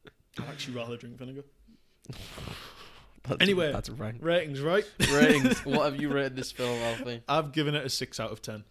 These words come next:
Speaker 2: A six out of ten. Okay, I don't feel as bad about mine now.
Speaker 1: What was yours?
Speaker 2: Um, I've given it a five point five,
Speaker 1: Oh, that's not
Speaker 2: which
Speaker 1: yet.
Speaker 2: comes out about a five point eight.
Speaker 1: I mean,
Speaker 2: I, I, it was very middle of the road for me.
Speaker 1: Yeah.
Speaker 2: I think,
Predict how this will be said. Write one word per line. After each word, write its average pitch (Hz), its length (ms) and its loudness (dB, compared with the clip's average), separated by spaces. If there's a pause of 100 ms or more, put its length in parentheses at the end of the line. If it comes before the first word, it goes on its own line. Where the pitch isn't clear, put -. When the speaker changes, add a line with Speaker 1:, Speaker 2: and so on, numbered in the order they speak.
(340)
Speaker 2:
A - 60 -16
six - 640 -8
out 120 200 -6
of - 160 -12
ten. 107 400 -12
Okay, 160 260 -6
I 123 120 0
don't 156 180 2
feel 147 180 0
as 127 100 0
bad 131 180 4
about 113 300 0
mine 113 340 -4
now. 104 240 -6 (280)
Speaker 1:
What 123 140 -2
was 117 120 -4
yours? 120 320 -8
Speaker 2:
Um, 123 440 2
I've 127 300 4
given 120 220 -2
it 120 220 -2
a 117 60 -4
five 117 440 0
point 117 240 -4
five, 110 460 0 (180)
Speaker 1:
Oh, 294 100 -2
that's 240 240 -4
not 220 60 -6
Speaker 2:
which - 120 -6
Speaker 1:
yet. 262 60 -2
Speaker 2:
comes 135 200 4
out 127 140 6
about 123 300 0
a 127 60 -4
five 120 380 2
point 117 260 -4
eight. 113 400 -4 (460)
Speaker 1:
I - 40 -10
mean, 147 160 4
Speaker 2:
I, 143 140 4
I, - 40 -2 (100)
it 165 120 -4
was 175 140 2
very 151 240 4
middle 143 320 2
of 127 80 -4
the 131 100 -2
road 127 220 2
for - 120 -10
me. 127 300 -4
Speaker 1:
Yeah. 220 340 -2
Speaker 2:
I 147 60 -2
think, 170 440 0